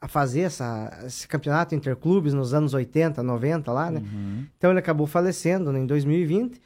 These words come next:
Speaker 1: e a gente quer homenagear ele, que é um amigo nosso, os filhos dele são amigos nossos. A gente acabou na reunião ali, damos a ideia de colocar o nome dele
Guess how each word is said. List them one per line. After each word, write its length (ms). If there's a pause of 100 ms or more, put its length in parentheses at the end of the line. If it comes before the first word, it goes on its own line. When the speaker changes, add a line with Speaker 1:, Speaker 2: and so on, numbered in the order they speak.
(220)
Speaker 1:
e 60
a 60
gente 180
quer 140
homenagear 520
ele, 140
que 100
é 40
um 40
amigo 300
nosso, 440
os 140
filhos 300
dele 140
são 180
amigos 320
nossos. 320
A 40
gente 220
acabou 380
na 220
reunião 400
ali, 240 (440)
damos 380
a 60
ideia 360
de 80
colocar 380
o 60
nome 320
dele 280